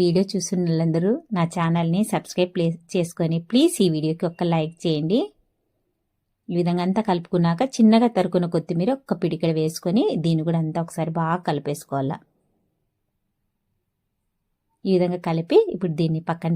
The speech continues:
పెట్టేసుకొని ఇందాక కలిపి పెట్టుకున్నాం కదా చపాతీ ముద్దని, ఒక్కసారి ఈ విధంగా తీసుకొని అంతా ఒకసారి బాగా కలిపేసుకొని దీన్ని అన్నీ ఒకటే సైజు పిండి ముద్దల్లాగా ఇలా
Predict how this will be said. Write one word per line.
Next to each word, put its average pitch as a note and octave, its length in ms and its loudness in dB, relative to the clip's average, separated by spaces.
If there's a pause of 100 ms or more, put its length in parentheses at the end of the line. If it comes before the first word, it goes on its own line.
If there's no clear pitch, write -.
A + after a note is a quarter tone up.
పెట్టేసుకొని E3 560 -2
ఇందాక F3 300 4
కలిపి E3+ 220 -2
పెట్టుకున్నాం E3 460 -4
కదా D#3 180 -6
చపాతీ E3 480 -4
ముద్దని, E3+ 320 0 (380)
ఒక్కసారి E3+ 600 -4
ఈ - 60 -2
విధంగా D#3 320 -4 (260)
తీసుకొని F3 440 -2
అంతా E3+ 280 2
ఒకసారి D#3+ 300 -4 (100)
బాగా D3+ 220 2 (100)
కలిపేసుకొని D#3+ 640 -2 (640)
దీన్ని G3+ 400 6 (200)
అన్నీ A3 440 6
ఒకటే F3+ 260 2 (140)
సైజు E3+ 360 2 (480)
పిండి F3 220 2
ముద్దల్లాగా E3 540 0 (160)
ఇలా G3 140 4